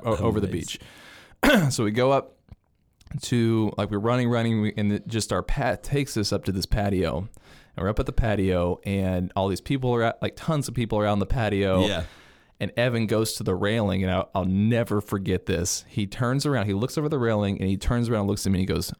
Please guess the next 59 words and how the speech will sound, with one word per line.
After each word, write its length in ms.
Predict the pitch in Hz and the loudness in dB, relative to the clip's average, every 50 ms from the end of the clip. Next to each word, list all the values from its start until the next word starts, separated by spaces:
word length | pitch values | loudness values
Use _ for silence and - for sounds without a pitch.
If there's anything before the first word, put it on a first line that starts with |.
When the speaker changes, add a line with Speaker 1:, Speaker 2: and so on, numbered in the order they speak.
| _ _ - | _ _ -4
Speaker 1:
"Are 120 | - 101 | -2 0
you 160 | 101 95 101 95 | 0 2 0 2
with 320 | 92 104 104 101 - - | 2 2 0 0 0 0
me?" 260 | 92 80 67 - - - | -2 -2 -2 -4 -6 -4
Speaker 2:
Oh 260 | 110 113 117 117 117 117 | 0 2 4 4 4 4
my 180 | 117 110 104 | 4 2 0
gosh, 300 | 98 82 - 120 113 110 | 0 -2 -2 -2 -2 -2
it's 100 | 127 - | -2 0
almost 200 | 160 156 156 143 | 0 0 2 2
like 120 | 151 127 104 | 0 0 0
Aladdin 640 | 107 110 104 104 101 104 110 110 95 87 80 82 | 2 2 4 4 2 2 0 0 0 0 -2 -2
saying, 380 | - 123 104 98 87 92 - - - | -2 -2 -2 -2 -2 -4 -6 -8 -6
"Do 80 | - 101 | -4 -2
you 160 | 90 90 92 | -2 -2 -2
trust 360 | 87 - - 101 - - - | -4 -2 -2 -2 -2 -2 0
me?" 100 | 107 110 | 2 4
Speaker 1:
Yes, 360 | 123 139 156 117 95 - - | 6 6 6 4 2 0 0
he's, 180 | - - 113 113 | 0 0 2 2
he 40 | 113 | 2
looks 240 | 113 120 127 131 - | 2 2 2 2 2
at 80 | 127 113 | 2 2
me, 80 | 110 | 4
he's 100 | 104 104 98 | 4 4 2
like, 200 | 92 95 92 92 | 2 0 0 2
"Blake, 260 | - 113 110 107 - | 2 2 2 2 2
are 60 | 101 | 0
you 160 | 101 101 98 | 2 2 2
with 240 | 98 107 110 107 - | 4 4 2 2 2
me?" 300 | 104 92 85 85 - - - - - - _ _ _ _ | 0 0 -2 -2 -8 -14 -20 -20 -20 -20 _ _ _ _
And 140 | - 110 104 | -4 -2 0
I'm 120 | 101 95 95 | 2 2 2
like, 180 | 90 87 73 87 | 2 0 -2 -4
"Yeah." 260 | 90 98 131 147 120 - - _ _ _ _ _ _ _ _ - | -2 0 0 0 -2 -4 -8 _ _ _ _ _ _ _ _ -4
I 80 | - 120 | 0 2
mean, 140 | 117 117 | 4 6
I'm, 120 | 120 127 131 - | 6 4 4 4
I'm 240 | 131 127 151 151 | 4 4 6 6
in 180 | 156 165 185 170 | 6 6 6 6
now. 260 | 151 165 175 165 147 139 | 4 4 6 6 8 8
I 120 | 131 131 127 | 8 8 6
look 160 | 123 139 156 | 6 4 4
Speaker 2:
No. 60 | 78 - | 2 2
Speaker 1:
back, 260 | 147 147 151 151 139 | 2 2 2 2 2
and 100 | 131 117 | 2 0
the 60 | 110 | 0
bouncers 460 | 104 107 107 107 113 127 - 117 107 104 | 0 0 2 2 0 0 0 -2 0 0
are 80 | 101 | -2
chasing 400 | 95 - 107 95 95 - 104 95 | 0 0 0 0 0 0 -2 -2
us. 240 | 92 90 90 - - - - - - - - - - - - | 0 0 -2 -4 -6 -8 -12 -20 -20 -20 -20 -20 -14 -6 -6
They're 100 | 113 110 | -6 -4
coming 320 | - - 131 131 131 127 | -2 0 0 2 2 2
up 80 | 120 113 | 2 0
to 80 | - 120 | -2 -4
the 60 | 110 | -4
patio, 440 | - - 110 101 101 101 98 95 92 | -2 -2 0 0 2 2 2 0 0
and 80 | 95 - | 0 0
Evan 260 | - 104 98 104 101 | -2 -2 0 -2 -2
just, 240 | 92 98 92 - - | -2 -2 -4 -4 -4
like, 180 | 90 90 - | -4 -4 -6